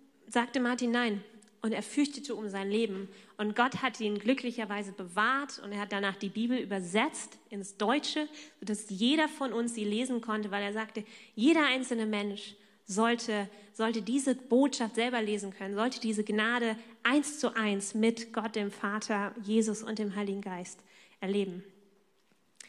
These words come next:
Gnade ist damit Liebe in Aktion. Das heißt, es ist eine Liebe, die, die in Taten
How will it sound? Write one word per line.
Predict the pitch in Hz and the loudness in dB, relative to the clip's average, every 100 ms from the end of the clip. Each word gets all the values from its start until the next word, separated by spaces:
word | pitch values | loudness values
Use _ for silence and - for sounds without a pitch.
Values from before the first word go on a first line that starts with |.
| - - - | -20 -14 0
Gnade | 247 311 320 | 2 4 4
ist | 240 226 214 | 4 2 -2
damit | 208 202 196 - - - _ | -2 -2 -6 -10 -20 -20 _
Liebe | 214 254 285 247 | 4 6 6 6
in | 226 | 2
Aktion. | 202 - - - 294 202 175 196 - - _ _ _ _ _ _ _ _ - | -2 -4 -8 0 0 0 -4 -12 -20 -20 _ _ _ _ _ _ _ _ -12
Das | 208 - | -10 -4
heißt, | 226 240 233 - - _ _ - | 0 0 -4 -12 -16 _ _ -8
es | 196 | -6
ist | 240 - | -4 -2
eine | 220 208 | 0 2
Liebe, | 202 208 277 254 233 | 0 2 4 4 2
die, | - 208 202 - | 0 -6 -6 -8
die | 214 190 | -10 -10
in | - 254 240 | -2 0 0
Taten | 240 - 247 247 214 196 | -4 -4 -4 -2 -4 -4